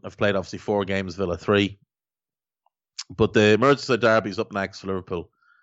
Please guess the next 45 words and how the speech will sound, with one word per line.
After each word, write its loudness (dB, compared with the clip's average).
and 2
Everton 0
are 2
going -2
to -6
be -4
probably -2
the -6
favourites -2
for -10
the -8
first -4
time 0
in -10
fifteen -4
years, 0
maybe. -2
It's -18
not 4
a, 6
it's -6
not 4
a 4
position -4
Liverpool -4
are 0
used 0
to. -10
It's -20
not 4
a 2
position 0
Everton 0
are -6
used -8
to, -12
so -4
it'll -4
be 2
interesting 0
to -6
see -2
how 0
they -2
react. 0